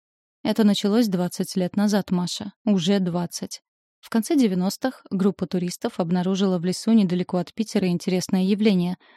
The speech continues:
Странный участок, если можно так сказать, пространство. Как будто окно чуть выше человеческого роста, в которое видно, ну, скажем так,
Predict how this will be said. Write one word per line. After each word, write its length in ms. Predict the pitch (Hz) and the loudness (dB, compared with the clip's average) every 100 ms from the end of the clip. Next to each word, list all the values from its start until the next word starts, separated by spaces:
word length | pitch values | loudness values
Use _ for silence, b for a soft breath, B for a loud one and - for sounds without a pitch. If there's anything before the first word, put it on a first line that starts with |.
| b | b
Странный 460 | - - 302 294 240 | -8 0 6 6 6
участок, 600 | 233 220 180 - - - | 4 0 -2 -6 -12 -8
если 400 | 190 175 180 - | -6 -4 -2 0
можно 320 | 180 180 170 175 | 0 0 0 -2
так 200 | 180 - | -4 -6
сказать, 520 | - 175 180 - - _ _ _ | -2 0 -2 -4 -14 _ _ _
пространство. 960 | - 185 - - 214 175 - - 185 - _ _ _ | -4 -4 -4 0 2 2 -2 -8 -10 -12 _ _ _
Как 240 | - 190 180 | 0 0 0
будто 380 | 190 - 185 | -2 -2 -4
окно 340 | 170 - 190 226 | -2 0 0 0
чуть 300 | - 185 - | -2 -4 -2
выше 280 | 175 - 175 | -4 -2 -4
человеческого 720 | - 180 175 - - 185 175 | -2 -2 -2 -6 -6 -4 -2
роста, 400 | 175 185 - 240 | -2 -4 -8 -10
в 80 | - | -4
которое 440 | 180 185 185 185 | -2 0 2 2
видно, 520 | 175 208 208 202 190 b b b b _ _ | 2 4 4 4 0 b b b b _ _
ну, 320 | 285 339 311 | 6 8 6
скажем 440 | 247 - 233 208 214 | 0 -2 2 4 4
так, 280 | 196 165 | 2 -4